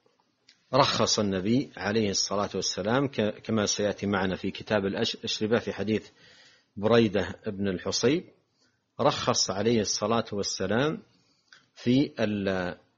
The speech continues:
آه، الانتب-، الانتباد بأي وعاء، بشرط أن لا يصل إلى الإسكار. "كنت نهيتكم عن الأوعية فانتبذوا فيما بدا لكم ولا تشربوا مسكراً."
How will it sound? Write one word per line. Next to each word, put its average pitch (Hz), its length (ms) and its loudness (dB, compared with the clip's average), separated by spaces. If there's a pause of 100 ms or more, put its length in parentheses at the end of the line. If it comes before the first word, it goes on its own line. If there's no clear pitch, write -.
(460)
آه، 95 420 -2
الانتب-، 104 400 0
الانتباد 110 720 -2
بأي 131 360 4
وعاء، 95 500 0 (240)
بشرط 135 440 -2
أن 131 80 -2
لا 110 260 2
يصل 143 240 0
إلى 117 420 -2 (880)
الإسكار. 95 540 0 (880)
"كنت 120 260 0
نهيتكم 104 760 0
عن 110 260 2 (120)
الأوعية 120 920 2 (640)
فانتبذوا 156 1000 4
فيما 202 440 0
بدا 147 300 6
لكم 87 340 -4 (360)
ولا 170 180 4
تشربوا 117 520 0
مسكراً." 80 420 -8